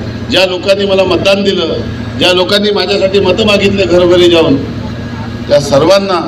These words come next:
मी सांगू इच्छितो की तुमच्या एक एक परिश्रमाला मी वाया जाऊ देणार नाही. तुम्ही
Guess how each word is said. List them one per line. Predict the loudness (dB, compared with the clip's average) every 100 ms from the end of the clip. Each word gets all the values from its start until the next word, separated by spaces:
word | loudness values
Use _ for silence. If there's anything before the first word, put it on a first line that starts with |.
| -6 -8 -10 -10 -2
मी | 0
सांगू | 2 4 2
इच्छितो | 2 0 2 2 2 -2 -6 -10 -10 -10 -10 -10 -10 -10 -10 -10 -10 -10 -2
की | 2 4
तुमच्या | 4 4 2 2 0
एक | 0
एक | 0 2
परिश्रमाला | 2 4 2 2 2
मी | 4
वाया | 4 4 2
जाऊ | 0 0
देणार | 0 2 2
नाही. | 2 2 2 -2 -6 -8 -8 -8 -10 -10 -10 -10 -10 -10 -10 -10 -8 -2
तुम्ही | 2 4 4 2 -2